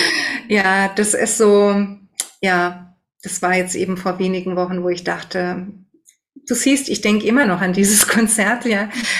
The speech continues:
Äh, das sind einfach wirklich solche Momente im Leben. Ähm, diese Erfahrung trägt dann einfach,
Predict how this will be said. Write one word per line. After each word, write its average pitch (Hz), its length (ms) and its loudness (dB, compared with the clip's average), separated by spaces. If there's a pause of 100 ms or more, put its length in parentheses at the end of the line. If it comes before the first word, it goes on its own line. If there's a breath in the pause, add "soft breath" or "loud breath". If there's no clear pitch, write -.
(240 loud breath)
Äh, 214 220 2
das 208 160 0
sind 247 180 0
einfach 226 460 -2
wirklich 233 640 -2
solche 202 340 0
Momente 202 520 0
im 202 180 0
Leben. 180 880 0 (240)
Ähm, 185 520 -6 (640 loud breath)
diese 220 200 0
Erfahrung 208 600 -4
trägt 180 460 -2
dann 220 180 -4
einfach, 208 640 -2